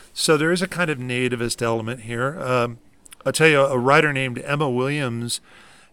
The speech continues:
did an abridged, someone said, "This is great, George Bancroft, but we need a s-, <laughs> we need an abridged version for, you know, for schools," right? And so Emma Williams, a woman historian, did an abridged version of the U S history, and, uh, it was released in eighteen forty-six,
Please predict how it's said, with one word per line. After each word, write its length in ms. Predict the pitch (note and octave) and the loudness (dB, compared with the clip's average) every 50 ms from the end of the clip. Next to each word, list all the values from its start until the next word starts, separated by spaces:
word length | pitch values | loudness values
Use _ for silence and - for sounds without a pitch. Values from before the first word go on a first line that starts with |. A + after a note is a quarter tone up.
| _ _ | _ _
did 160 | - D3 D3 | 4 6 6
an 140 | C#3+ D3 C3 | 6 6 4
abridged, 800 | B2+ G#2+ F2+ G#2+ A#2 B2 C#3 D#3 E3+ D3+ B2+ B2 - - A2 - - - - - - - - - | 2 0 0 2 6 6 8 8 6 6 2 -2 -6 -6 -8 -8 -10 -12 -12 -14 -16 -20 -10 0
someone 300 | - - F3+ F3 F3 D#3+ | 6 8 8 8 8 4
said, 180 | - D#3+ D3+ | 2 0 2
"This 160 | C#3+ G3+ F#3+ E3+ | 2 2 2 0
is 80 | E3 | 0
great, 240 | A#2+ D#3+ D#3+ D#3+ D#3 | 0 2 2 2 2
George 280 | C3+ C#3+ C#3 C3 A2+ A#2 | 0 -2 -2 -2 -2 -2
Bancroft, 420 | C3 B2+ B2 A#2 - A#2+ A2 G2+ | -2 -2 -2 -2 -2 -4 -2 -2
but 100 | B2 B2+ | -2 -4
we 100 | A#2+ C3 | -4 -4
need 200 | C#3+ D3+ D#3 D#3 | -6 -6 -4 -4
a 40 | D3+ | -4
s-, 260 | B2 - - - - - - D#3 B2+ - - | -4 -4 -4 -6 -6 -6 -6 -6 -6 -6 -8
<laughs> 300 | - - - - - - | -12 -12 -12 -14 -6 -4
we 80 | - C#3 | -2 0
need 160 | D3 E3 E3+ | 2 4 4
an 120 | F3 E3 | 4 2
abridged 340 | D3+ B2 A#2+ D3 D3+ C#3+ C3+ | 0 0 0 0 0 -2 -2
version 320 | A#2+ C#3 B2+ A#2+ A#2 B2 | -2 -2 -2 -2 -2 -4
for, 340 | A2 - C3+ B2+ A#2 A2+ B2 | -6 -4 -4 -2 -2 -4 -6
you 140 | - C3+ B2+ | -6 -6 -6
know, 120 | A#2 A#2 | -4 -6
for 160 | A2 - - G#2+ | -6 -8 -8 -6
schools," 680 | - - - - F#3+ G#3+ G#3 D3 G2 G2 G2 - A#2+ | -4 -4 -4 -2 -2 -2 -2 -2 -4 -6 -8 -6 -4
right? 220 | A#2+ A#2 A#2 B2 | 0 0 0 0
And 140 | B2 B2+ A#2+ | -2 -4 -4
so 160 | - C3+ B2 | -4 -4 -4
Emma 260 | C3 D3 D3+ D#3+ E3 | -4 -4 -2 -2 -2
Williams, 380 | D#3 C#3+ C#3 C3+ C3 C#3 C3+ B2 | 0 0 -2 -2 -2 -2 -2 -2
a 60 | B2 | -2
woman 300 | A#2 B2 B2+ C3 C#3 C3 - - - - - - - - - - - | -2 -4 -4 -4 -4 -6 -8 -10 -12 -14 -18 -20 -20 -20 -12 -8 -4
historian, 640 | G2+ - - - D#3 D#3 D#3+ D3+ D3 D3+ C#3+ C#3 C3 - - B2+ A2+ | -2 0 0 2 2 2 4 2 2 0 -2 -4 -8 -10 -10 -10 -4
did 160 | G#2+ C#3 D3 | 0 0 2
an 100 | D3 C#3+ | 2 0
abridged 380 | C3 A2+ G2 C#3 F#3 A3 F#3+ D#3 | -2 -2 0 2 2 2 2 0
version 340 | C#3+ C3+ A#2 A2 G#2 A#2+ A#2+ | 0 0 0 0 0 -2 -4
of 80 | A2+ | -4
the 80 | G#2 A#2 | -4 -2
U 160 | A2+ A2 G#2+ | -2 0 0
S 140 | A2 G#2 - | 0 -2 -2
history, 300 | - A#2+ - - C3 B2 | -4 -6 -4 -4 -2 -2
and, 220 | B2 B2 A#2+ A#2+ | -2 -4 -6 -10
uh, 440 | C3 - - C#3+ C3 A#2+ B2 A#2+ A#2 A2+ - - | -12 -12 -12 -10 -8 -6 -6 -6 -6 -8 -8 -6
it 60 | C3+ | -4
was 240 | A#2+ A#2 A2+ A2 - | -2 -2 -2 -2 -2
released 380 | B2 A#2+ C3 C#3+ C#3+ - - | -2 0 0 0 0 -2 -4
in 80 | B2+ B2 | -4 -6
eighteen 300 | - - - - C#3 B2 | -6 -6 -8 -8 -8 -8
forty-six, 960 | - - C3+ A#2+ A2+ G#2+ - - - - - F3+ F3+ E3+ C#3+ - - - - | -6 -4 -2 -2 -2 -2 -2 -2 -2 0 2 4 4 4 2 0 -4 -6 -6